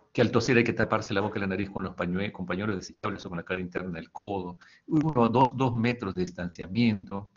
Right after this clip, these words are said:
evitar tocar las mu-, cosas, ojo, boca en los pacientes a los cuales van a saludar. Por eso uno tiene la tentación de abrazarlos y dar, y, y darle un beso y, y tratar de, hay que evitar eso, especialmente todavía en esta etapa en la cual,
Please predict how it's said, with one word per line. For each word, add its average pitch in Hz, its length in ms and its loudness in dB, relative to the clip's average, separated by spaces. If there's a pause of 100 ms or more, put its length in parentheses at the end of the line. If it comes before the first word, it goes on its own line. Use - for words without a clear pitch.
(440)
evitar 110 360 2
tocar 110 320 2
las 101 140 0
mu-, 92 240 -4 (220)
cosas, - 540 -6 (100)
ojo, 110 460 -4 (140)
boca 90 300 -4
en 87 140 -4
los 87 160 -8
pacientes 92 420 -6
a 95 60 -4
los 82 120 -6
cuales 90 200 -4
van 98 160 -2
a 90 60 -2
saludar. 101 680 2 (520)
Por 107 100 -6
eso 107 120 -4
uno 104 120 0
tiene 110 200 0
la 101 80 0
tentación 92 500 -2
de 101 60 2
abrazarlos 107 720 -2
y 104 80 -8
dar, 101 360 -4
y, 95 320 -12
y - 60 -12
darle 104 200 -4
un 110 120 -4
beso 131 260 -2
y, 87 140 -6 (480)
y 98 160 -6
tratar 101 420 0
de, 98 140 -2
hay 95 80 -4
que 110 100 -6
evitar 98 540 0
eso, 117 240 -2
especialmente 110 720 -6
todavía 87 340 -6 (180)
en 110 360 -8
esta 104 180 -8
etapa 104 300 -4
en 90 80 -4
la 87 80 -2
cual, 98 340 -2